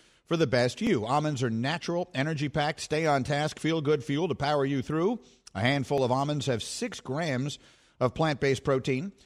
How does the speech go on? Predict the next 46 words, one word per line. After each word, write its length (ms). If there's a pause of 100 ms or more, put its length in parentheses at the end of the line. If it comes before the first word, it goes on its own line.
(240)
They're 160
also 260
an 80
excellent 400
source 300
of 120
vitamin 320
E 180
and 180
magnesium. 640 (400)
You 80
can't 220
get 120
any 140
easier 460
to 80
fuel 380
good 280
so 80
you 160
can 140
feel 280
good. 280 (500)
So 120
whether 180
you're 120
podium 400
topping 440
or 140
printing 380
at 60
home, 220
almonds 380
are 100
natural 540
fuel 320
for 100
the 60
best 240
you. 280
California 560
almonds 380
own 240
your 240
every 240
day, 340